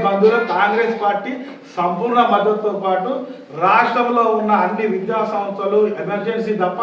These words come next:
మిగతా సంస్థలు అన్నిటిని కూడా బంద్కు పిలిపించే ప్రయత్నం చేస్తున్నాము. వారందరూ కూడా మాకు సహకరిస్తామని చెప్పి మా నిన్న మా అధ్యక్షుల వారి, రాష్ట్ర అధ్యక్షుల వారిని కలిసిరు, అందరికీ కూడా చెప్పడం జరిగింది.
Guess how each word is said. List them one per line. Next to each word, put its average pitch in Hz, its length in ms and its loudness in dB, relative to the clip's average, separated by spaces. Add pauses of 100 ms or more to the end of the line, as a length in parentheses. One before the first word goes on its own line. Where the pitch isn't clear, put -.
(120)
మిగతా 180 280 -4 (120)
సంస్థలు 185 400 -6
అన్నిటిని 180 360 -6
కూడా 175 320 -6 (440)
బంద్కు 165 340 -4
పిలిపించే 196 380 -6 (120)
ప్రయత్నం 180 400 -2
చేస్తున్నాము. 190 440 -4 (420)
వారందరూ 196 520 4
కూడా 226 220 0
మాకు 196 200 0
సహకరిస్తామని 190 720 -2
చెప్పి 185 260 -6
మా 175 160 -6
నిన్న 175 180 -6 (100)
మా 175 60 0 (100)
అధ్యక్షుల 185 420 -2
వారి, 170 200 -4
రాష్ట్ర 180 240 -2
అధ్యక్షుల 175 280 -6
వారిని 156 200 -10
కలిసిరు, 190 360 -6 (540)
అందరికీ 254 380 4
కూడా 240 120 4 (140)
చెప్పడం 202 360 0
జరిగింది. 156 300 -4